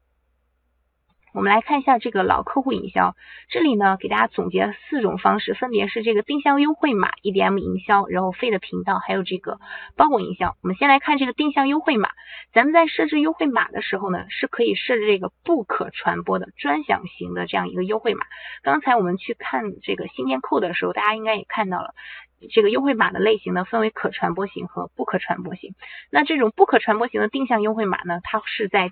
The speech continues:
定向渠道去进行展示的。你可以在和你的粉丝进行绘画的时候，把这个优惠码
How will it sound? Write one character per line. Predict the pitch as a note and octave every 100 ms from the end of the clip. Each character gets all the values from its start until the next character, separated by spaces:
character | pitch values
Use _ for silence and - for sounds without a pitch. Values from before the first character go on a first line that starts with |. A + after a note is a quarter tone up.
| -
定 | D4 G#3+
向 | A3+ G3
渠 | F3+ - F3
道 | F#3+ F3
去 | -
进 | G#3 G3
行 | F3+
展 | - -
示 | - F3+
的。 | - - - -
你 | - G#3+
可 | -
以 | D4 C4
在 | C#4 C4
和 | A#3
你 | G#3+
的 | F#3
粉 | - F3 F#3+
丝 | - G#3
进 | A3
行 | G#3+
绘 | - A#3+
画 | - A2
的 | F3
时 | -
候， | F#3 -
把 | F#3
这 | F#3
个 | F#3+
优 | G3+
惠 | A3 G#3
码 | F3+